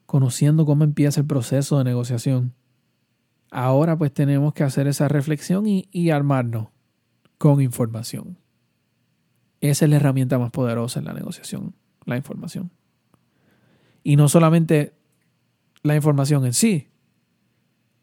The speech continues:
sino cómo y cuándo la usas. Pero mientras más información, mejor, naturalmente. Y ese es el hack. Primer hack, due diligence, reconnaissance.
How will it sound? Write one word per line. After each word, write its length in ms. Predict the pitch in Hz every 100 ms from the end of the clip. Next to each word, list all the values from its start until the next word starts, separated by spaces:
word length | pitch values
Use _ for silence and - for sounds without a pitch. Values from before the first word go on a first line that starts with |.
| _ -
sino 460 | - 143 123 127 -
cómo 480 | 165 185 196 - _ _ _ _ _ _ _ _
y 180 | 147 123
cuándo 580 | - 151 151 147 123 -
la 160 | -
usas. 540 | - - - - - _ _ _ _ _ _ _ _ _ _ _ _ -
Pero 180 | 170 170
mientras 300 | 170 170 156
más 160 | 170
información, 480 | 180 180 165 156 156
mejor, 280 | 143 117 110 _ _ _ -
naturalmente. 880 | 143 143 135 131 127 110 117 107 -
Y 100 | 147
ese 200 | 123 127
es 60 | 120
el 80 |
hack. 280 | 113 117 - _ _ _ _ _ _ _ _ -
Primer 300 | 139 127 117
hack, 300 | 113 120 -
due 220 | 160 170 165
diligence, 960 | 180 180 170 143 127 110 - - - _ _ - -
reconnaissance. 1400 | 165 180 - 214 247 269 - 208 160 120 - - -